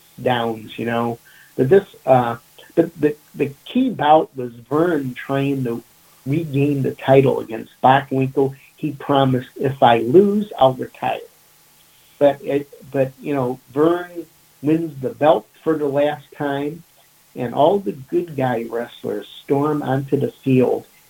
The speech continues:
and carry Verne out on their shoulders. And that was a very, you know, when you think Gagne had been probably first wrestled in Chicago, nineteen forty-nine, nineteen fifty, something like that.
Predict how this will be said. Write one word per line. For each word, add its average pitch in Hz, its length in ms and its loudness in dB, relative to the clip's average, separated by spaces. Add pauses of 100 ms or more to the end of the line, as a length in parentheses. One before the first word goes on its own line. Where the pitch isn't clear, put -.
(120)
and 113 260 -6
carry 139 480 4
Verne 135 560 2
out 117 280 2
on 117 180 -8
their - 140 -6
shoulders. - 800 -6 (600)
And 127 140 2
that 135 120 4
was 143 220 -2
a 135 80 -2
very, 131 500 -2 (220)
you 131 100 -6
know, 120 300 -8 (640)
when 127 160 -2
you 127 140 -4 (260)
think 135 600 -4
Gagne 135 320 4
had 131 420 0
been 123 380 0 (580)
probably 165 440 2 (400)
first 160 280 2
wrestled 147 400 2
in 127 80 -4
Chicago, 120 480 2
nineteen 123 500 -6
forty-nine, 127 680 0
nineteen 123 420 -6
fifty, 147 520 0
something 143 280 -4
like 135 220 2
that. 139 340 4